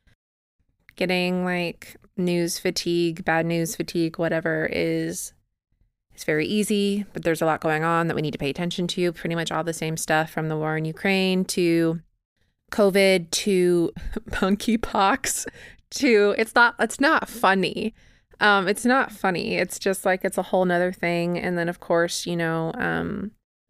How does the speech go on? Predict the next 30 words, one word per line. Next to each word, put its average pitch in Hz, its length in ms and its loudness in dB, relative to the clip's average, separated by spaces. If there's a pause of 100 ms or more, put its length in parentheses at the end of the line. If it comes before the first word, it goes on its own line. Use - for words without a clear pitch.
(240)
bodily 180 500 2
autonomy, 175 640 0
Roe 165 240 2
v. 175 160 -2
Wade 170 300 0
in 175 100 -2
America, 170 640 -2
all 185 180 -4
of 175 100 -4
those 175 280 -2
things. 175 600 -6 (260)
Paying 180 180 0
attention 180 360 -2
to 170 100 -4
the 170 80 -2
news, 165 320 -2
paying 165 260 -4
attention 165 420 -4
to 165 160 -4
local 160 260 -2
elections, 170 500 -2
paying 165 180 -4
attention 165 380 -4
to 165 80 -6
how 160 160 0
best 165 280 -2
you 170 60 -4
can 170 140 -6
help 170 180 -4
support - 460 0